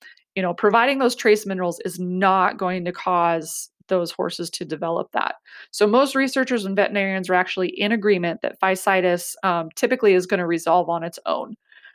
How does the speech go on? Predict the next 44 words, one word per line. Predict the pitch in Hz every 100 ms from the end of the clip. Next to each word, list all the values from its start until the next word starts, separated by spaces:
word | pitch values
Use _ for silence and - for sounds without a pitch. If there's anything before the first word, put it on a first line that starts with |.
| _ -
So | 208 190 185
you, | - 202 190 -
you, | 185 190 180 -
you | 196
don't | 170 208 208 -
have | 196 185
to | 190
get | 185 -
too | - 175
worried | 170 170 160
about | - - -
it, | - _
you | 202
know, | 185 185
and, | 180 -
and | 214
I | 226
think | 269
that's | 262 214
one | 220
of | 202
the | 202
other | 190 185
reasons | 190 180 -
too, | - 196
is | 185 - - - _ _ _
sometimes | - 226 220 208
people | 233 208 196
will | 185 180 -
notice | 190 202 214 208
that | 202
in | 190
their | 180
foal | - 247 220
and | - 185
then | 180
they'll | 170 175
pull | - 240 214
their | 180
feed | 185 220 208 190
and | - 180
then |
they'll | 185 180
say, | 202